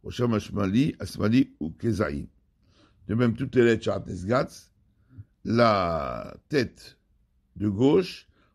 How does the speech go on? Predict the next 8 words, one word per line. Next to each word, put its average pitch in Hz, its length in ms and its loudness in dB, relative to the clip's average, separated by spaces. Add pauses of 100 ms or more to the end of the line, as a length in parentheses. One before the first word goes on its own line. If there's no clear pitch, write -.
(100)
ressemble 113 360 -2
à 101 40 -2
un 101 60 -2
zayin, 120 520 2 (2250)
dépasse 135 420 4
des 107 100 0
deux 101 120 0
côtés, 135 640 0